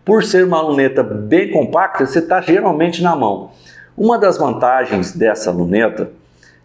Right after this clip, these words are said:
é que você tendo essa marcação de ajuste paralaxe aqui, e a hora que você começa a ju-, a girar o paralaxe, você consegue pelo menos ter uma noção da distância do alvo.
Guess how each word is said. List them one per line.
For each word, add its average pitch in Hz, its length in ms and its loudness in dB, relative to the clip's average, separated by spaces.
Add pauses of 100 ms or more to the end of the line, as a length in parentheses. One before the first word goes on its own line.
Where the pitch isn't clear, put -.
é 135 160 0
que 135 600 0 (460)
você 180 420 2
tendo 202 380 0
essa 175 180 0
marcação 131 580 -2
de 113 100 2
ajuste 110 380 2
paralaxe 101 540 0
aqui, 123 480 -2 (260)
e - 80 -2
a 143 60 2
hora 185 180 2
que 196 80 -6
você 185 220 2
começa 202 560 2
a 220 40 4
ju-, 196 220 2
a 165 200 2
girar 139 320 4
o 127 40 -2
paralaxe, 110 800 -2 (1080)
você 165 760 2 (460)
consegue - 1000 -2 (300)
pelo 196 300 2
menos 170 500 2
ter 180 140 2
uma 180 180 2
noção 185 800 0
da 180 120 2
distância 143 500 -2
do 131 140 2
alvo. 95 360 -2